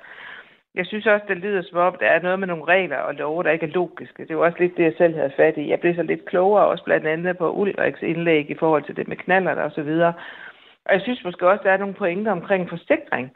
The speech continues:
øh, hvor man kunne overveje, om man på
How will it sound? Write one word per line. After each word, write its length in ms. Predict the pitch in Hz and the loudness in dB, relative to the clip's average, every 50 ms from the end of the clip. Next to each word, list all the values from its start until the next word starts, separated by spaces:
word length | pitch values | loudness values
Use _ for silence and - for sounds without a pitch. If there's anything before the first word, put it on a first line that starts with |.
| _ _ _ _ _ _ _ _ - | _ _ _ _ _ _ _ _ 2
øh, 320 | 175 170 165 160 156 156 - | 4 4 6 6 4 2 2
hvor 120 | 180 175 | 2 0
man 220 | 170 170 165 165 165 | 2 0 -4 -4 -4
kunne 220 | - 196 185 - | -4 -2 0 2
overveje, 720 | - - 170 190 233 277 285 208 170 156 151 139 135 131 - - | 6 6 6 6 6 4 4 4 2 2 2 0 -2 -4 -6 -4
om 200 | - - 165 160 | -2 0 0 0
man 480 | 165 165 165 160 160 160 160 165 160 160 - | -2 -4 -2 -2 -2 -2 -2 -4 -10 -6 -6
på 80 | 214 | -4